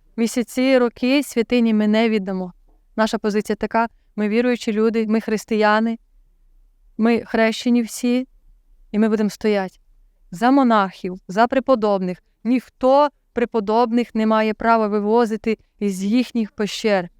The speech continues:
Вони обрали, Бог їм дав, благословив. Ніхто не має, не Зеленський право, не те правительство, Ніхто не має права.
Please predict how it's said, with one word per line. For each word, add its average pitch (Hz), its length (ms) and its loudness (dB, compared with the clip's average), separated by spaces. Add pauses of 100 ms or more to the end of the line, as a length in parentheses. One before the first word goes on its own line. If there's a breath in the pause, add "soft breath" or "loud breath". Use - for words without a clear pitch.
(160)
Вони 226 260 4
обрали, 240 560 4 (380)
Бог 220 320 0
їм 202 200 0
дав, 226 280 4
благословив. 208 840 -2 (280)
Ніхто 226 460 0
не 202 100 0
має, 180 280 -2
не 240 180 2
Зеленський 233 600 -2
право, 208 420 0 (340)
не 233 140 4
те 254 120 6
правительство, 220 880 -2 (280)
Ніхто 214 460 0
не 190 100 -2
має 180 180 -6
права. 175 320 -12